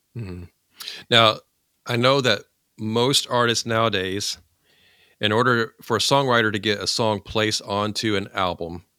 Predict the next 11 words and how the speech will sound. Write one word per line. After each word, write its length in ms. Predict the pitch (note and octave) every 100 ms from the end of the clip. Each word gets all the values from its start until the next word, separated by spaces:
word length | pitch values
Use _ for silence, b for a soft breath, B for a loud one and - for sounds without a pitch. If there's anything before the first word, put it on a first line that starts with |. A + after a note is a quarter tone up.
| _ _ _ _
for 140 | -
another 220 | F#2+ F#2 -
artist, 480 | F2+ E2 - - _ _ _ _ _ _ -
that 220 | G2+ F#2
you 180 | G2+ A2
have 260 | A2+ G#2+ -
to 140 | G#2
write 320 | F#2 F#2+ G2
with 240 | F#2 G2 -
the 100 | G2+
artist. 560 | F2+ E2 - - -